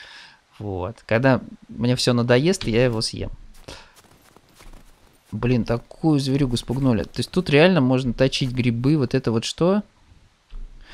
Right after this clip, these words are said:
То есть поднять. Сейчас посмотрим, что это, опять же. Головач гигантский, дождевик. А давайте его съедим.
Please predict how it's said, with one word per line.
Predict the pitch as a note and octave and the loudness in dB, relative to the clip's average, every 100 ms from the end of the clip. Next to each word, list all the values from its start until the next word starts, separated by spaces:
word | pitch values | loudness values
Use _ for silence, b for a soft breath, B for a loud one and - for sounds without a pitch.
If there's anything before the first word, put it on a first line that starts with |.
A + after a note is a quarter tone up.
| B B _ | B B _
То | B2+ | 0
есть | A#2+ - _ _ _ _ _ - | 0 -4 _ _ _ _ _ -4
поднять. | A#2+ D3 C3+ G2 E2+ - - - - | 0 0 0 -2 -4 -12 -16 -20 -20
Сейчас | - A#2+ | -8 -8
посмотрим, | - D#3+ E3 A2+ A2 | -4 -2 -2 -4 -8
что | - A#2 | -6 -6
это, | E2+ - | -6 -8
опять | - G2 A#2+ | -12 -14 -14
же. | - _ _ _ _ _ _ | -18 _ _ _ _ _ _
Головач | G#2+ A2 G#2+ D3 | -6 -2 0 0
гигантский, | C#3+ C3 C#3+ A#2+ A2 - | -2 -4 -2 -2 -4 -10
дождевик. | E2+ C#3+ D3+ D3+ G#2+ F2 - _ B B B | -8 -6 -4 -4 -4 -8 -14 _ B B B
А | - | 4
давайте | C#3 F3 - | 6 6 4
его | F#2 | -6
съедим. | - G#2+ G#2+ F2 E2 | -6 -8 -8 -10 -14